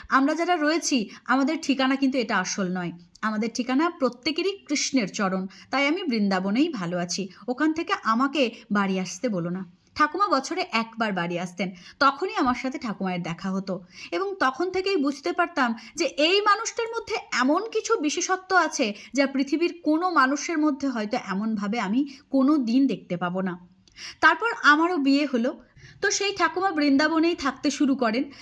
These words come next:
আমাদের সাথে ফোনে যোগাযোগ হতো, বৎসরান্তে একবার করে আসতেন, দেখা হতো, কথা হতো, অনেক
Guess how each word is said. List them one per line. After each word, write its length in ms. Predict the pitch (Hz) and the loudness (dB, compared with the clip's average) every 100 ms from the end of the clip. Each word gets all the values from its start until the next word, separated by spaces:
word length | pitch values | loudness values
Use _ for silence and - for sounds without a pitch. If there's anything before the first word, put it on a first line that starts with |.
| - | -12
আমাদের 300 | - 302 339 | 4 4 6
সাথে 260 | 370 370 359 | 0 -2 -4
ফোনে 340 | - 285 269 | 2 4 6
যোগাযোগ 420 | 277 262 262 247 247 | 4 4 2 0 0
হতো, 260 | 233 233 | -2 -2
বৎসরান্তে 600 | 220 214 214 233 226 226 | 0 -2 -4 -2 -2 0
একবার 340 | 226 190 214 214 | 0 -2 -4 -4
করে 240 | 226 226 | -4 -2
আসতেন, 480 | 185 196 - 214 214 | -2 -4 -4 -2 0
দেখা 280 | 202 185 214 | -2 -4 -4
হতো, 340 | 202 196 208 | -4 -4 -4
কথা 300 | 180 185 233 | -4 -4 -4
হতো, 320 | 226 226 240 247 - - | -4 -2 -4 -6 -14 -4
অনেক 220 | 294 381 | 0 0